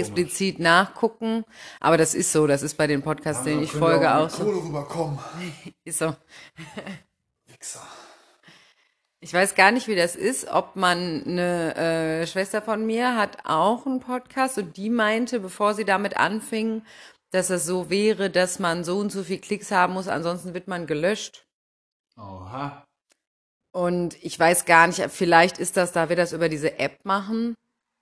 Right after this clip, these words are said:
Speaker 1: dann irgendwie mit die App, dass die App irgendwie mit Spotify irgendwie so ein Abkommen hat und dass das dann nicht passiert, aber ich hab auf jeden Fall keine Benachrichtigung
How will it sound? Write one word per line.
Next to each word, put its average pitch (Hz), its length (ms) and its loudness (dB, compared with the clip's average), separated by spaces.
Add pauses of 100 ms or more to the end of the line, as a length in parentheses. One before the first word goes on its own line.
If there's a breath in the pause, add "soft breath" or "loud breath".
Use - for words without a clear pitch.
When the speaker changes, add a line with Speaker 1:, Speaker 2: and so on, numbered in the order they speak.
(160)
Speaker 1:
dann 170 340 4
irgendwie 170 300 -2
mit 160 200 -4 (160)
die - 140 -4
App, - 240 -2 (140)
dass 165 160 -10
die - 140 -4
App - 200 -4
irgendwie 180 300 -4
mit 175 160 -8
Spotify 180 520 -2
irgendwie 175 280 -6
so 165 100 -6
ein 165 80 -4
Abkommen 180 560 -2
hat 180 200 -2
und 170 100 -4
dass 156 160 -4
das 151 180 -6
dann 147 220 -2
nicht 165 180 -6
passiert, 208 440 -2
aber 143 160 2
ich 147 100 -6
hab 160 140 -6
auf - 180 -2
jeden 151 180 -4
Fall 147 160 -2
keine 156 260 -2
Benachrichtigung 151 920 -4